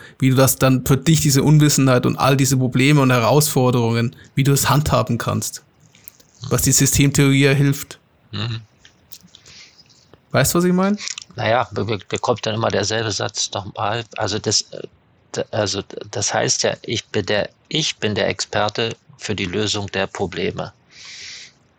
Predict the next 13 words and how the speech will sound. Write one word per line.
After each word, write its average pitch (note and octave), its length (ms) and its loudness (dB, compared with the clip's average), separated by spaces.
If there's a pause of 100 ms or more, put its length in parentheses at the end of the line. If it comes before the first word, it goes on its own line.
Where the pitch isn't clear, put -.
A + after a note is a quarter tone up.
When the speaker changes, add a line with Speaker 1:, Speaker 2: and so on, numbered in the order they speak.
(100)
Speaker 2:
Und - 220 -12
das, - 280 -8 (540)
das A2 220 -8
ist - 160 -8
die F#2+ 80 -6
Führung, B2+ 400 -8 (120)
das, G#2 220 -8
also F#2+ 240 -6
immer A2 400 -6 (520)
die G#2 40 -14
Führungskraft, A#2 720 -6 (100)
das - 220 -8
Team, G#2+ 460 -8